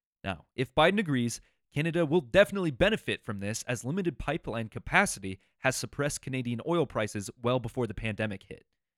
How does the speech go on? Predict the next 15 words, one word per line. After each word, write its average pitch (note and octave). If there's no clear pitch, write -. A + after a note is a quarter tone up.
They D3
have C#3
plenty G#3
of C#3
hydrocarbons, A2+
but C3+
limited G3
access B2
to A2
markets D#3
where A#2+
they A#2+
can C3+
offload C#3
it. -